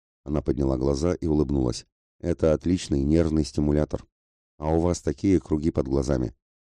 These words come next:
Вас что там, били?» Я фыркнул. «Подумаешь, круги». За четыре часа четыре прокола. И стою, между прочим, на своих ногах, не падаю.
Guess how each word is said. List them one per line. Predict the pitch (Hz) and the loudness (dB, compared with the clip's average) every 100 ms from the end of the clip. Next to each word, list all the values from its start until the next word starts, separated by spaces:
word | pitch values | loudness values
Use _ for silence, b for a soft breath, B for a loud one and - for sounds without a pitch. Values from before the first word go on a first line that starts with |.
| _ | _
Вас | 71 80 | -8 -8
что | - - | -4 -4
там, | - 64 58 | -2 -4 -6
били?» | - 87 92 62 - _ _ _ _ _ - | -2 2 4 2 -4 _ _ _ _ _ -8
Я | 90 | -6
фыркнул. | 80 67 58 62 55 _ _ _ _ | -2 -2 -2 -6 -6 _ _ _ _
«Подумаешь, | 69 69 82 80 67 | -8 -2 2 2 0
круги». | - 73 64 64 _ _ _ _ _ 69 | -4 -4 -2 -4 _ _ _ _ _ -2
За | 95 | 0
четыре | - 113 120 110 | 0 2 4 4
часа | 107 - 120 110 | 2 0 0 0
четыре | - 80 - 87 | -4 -2 2 2
прокола. | 85 82 - 95 69 - _ _ _ - | 2 -2 0 -2 -2 -8 _ _ _ -4
И | 80 | -2
стою, | - - 82 104 | 0 4 6 6
между | 135 113 110 | 6 2 2
прочим, | 110 113 - 101 | 2 0 2 0
на | 82 | 0
своих | 85 95 - | 2 0 0
ногах, | 80 76 90 - - | -2 0 -2 -4 -6
не | 80 | -2
падаю. | 73 78 69 57 | 0 2 2 0